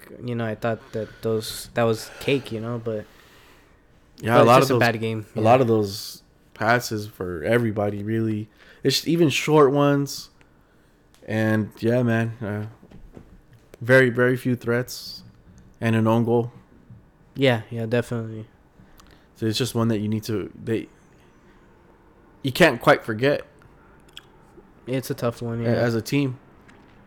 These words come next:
Speaker 2: you need to draw something from it, and I doubt that United right now, as it stands, are the type of team to learn something from it.
Speaker 1: Yeah,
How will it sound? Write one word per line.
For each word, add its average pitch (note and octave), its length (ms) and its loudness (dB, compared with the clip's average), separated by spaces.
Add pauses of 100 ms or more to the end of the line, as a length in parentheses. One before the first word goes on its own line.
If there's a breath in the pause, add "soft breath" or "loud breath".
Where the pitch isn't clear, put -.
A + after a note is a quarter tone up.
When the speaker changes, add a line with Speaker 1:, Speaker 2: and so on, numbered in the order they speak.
(200)
Speaker 2:
you A#2 180 -2
need C3 120 0
to A2+ 80 0
draw A#2+ 220 4
something B2 360 -2
from G#2+ 180 -4
it, G#2 140 -2
and G#2+ 100 -2
I G#2 80 -2
doubt G#2+ 260 -2
that G2+ 100 -4
United G#2 420 -4
right A2 240 2
now, A2+ 240 2
as G#2 140 -2
it G2 120 -8
stands, G2+ 400 -6
are G2 140 -4
the F#2+ 60 -10
type G2+ 200 -6
of F#2+ 120 -8
team G2 180 -4
to G2 100 -6
learn G2 280 0
something G2 340 -4
from G2+ 260 0
it. F#2+ 120 -6 (360 loud breath)
Speaker 1:
Yeah, A2+ 300 -8